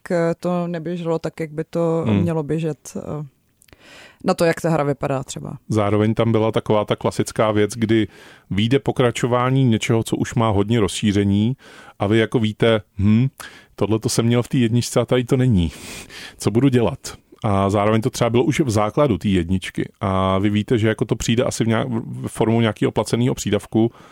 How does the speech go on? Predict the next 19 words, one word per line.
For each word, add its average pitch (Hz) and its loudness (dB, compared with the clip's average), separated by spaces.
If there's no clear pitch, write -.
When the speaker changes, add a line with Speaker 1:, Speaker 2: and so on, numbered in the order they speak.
Speaker 2:
ale 110 0
jste 120 -2
z - -10
toho 123 0
trošku 120 -2
jako 123 0
načuřený, 107 2
protože 110 -2
víte, 113 2
že, 113 2
no, 113 2
no, 107 2
to 117 -2
v - -10
té - -4
jedničce 123 2
jako 131 0
bylo 135 4
a, 117 2